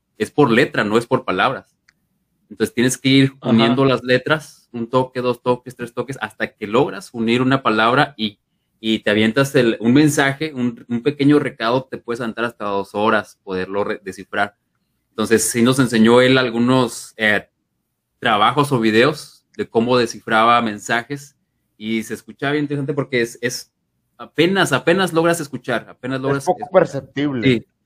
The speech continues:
Speaker 1: es, es un, tienes que tener un oído muy finito, muy bien entrenado para eso, la verdad, no, no cualquiera se avienta, pero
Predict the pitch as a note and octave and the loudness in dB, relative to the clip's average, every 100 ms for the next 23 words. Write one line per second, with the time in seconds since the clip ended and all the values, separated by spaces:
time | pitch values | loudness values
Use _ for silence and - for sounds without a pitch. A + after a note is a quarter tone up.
0 | _ _ A2 A2+ - A2+ A2 C3 C#3 C#3+ | _ _ -2 -2 2 2 2 2 4 6
1 | C#3 A#2 G2 A#2+ C3 - D3 D3 D3+ D3 | 6 2 -2 -4 -4 0 2 4 6 6
2 | D3+ B2+ B2+ D#3+ D#3 C#3+ B2 A#2+ - D3 | 4 4 4 4 2 2 2 0 0 0
3 | C#3+ A#2+ A#2 A#2+ C3 C#3 C3 A2+ G#2 G2 | 0 0 0 2 2 2 0 -2 0 0
4 | A#2+ - G#2+ F#2+ F#2+ - A#2 G2+ F#2 F#2+ | -2 -2 -4 -4 -8 -8 -6 -6 -4 -6
5 | G2+ G2+ G2 F#2+ F#2+ G#2+ - G2+ G2+ A2 | -6 -8 -10 -12 -14 -18 -18 -10 -8 -10
6 | _ F#2 F#2 F#2 G#2 - G2 F2 | _ -16 -14 -14 -18 -10 -10 -10